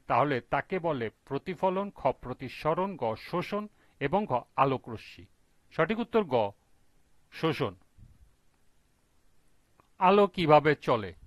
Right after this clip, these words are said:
ক, বাঁকা পথে, খ, বৃত্তাকার পথে, ক, তির্যক পথে এবং ঘ, সোজা পথে। সঠিক উত্তর ঘ, সোজা পথে।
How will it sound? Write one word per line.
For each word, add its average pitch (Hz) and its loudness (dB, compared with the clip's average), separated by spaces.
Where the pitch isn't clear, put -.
ক, 127 2
বাঁকা 127 2
পথে, 190 -4
খ, - -8
বৃত্তাকার 180 0
পথে, 202 -6
ক, 147 -2
তির্যক 190 -6
পথে 202 -4
এবং 175 -6
ঘ, 113 -2
সোজা 175 0
পথে। 90 -12
সঠিক 170 0
উত্তর 214 -2
ঘ, - -12
সোজা 160 2
পথে। 110 -8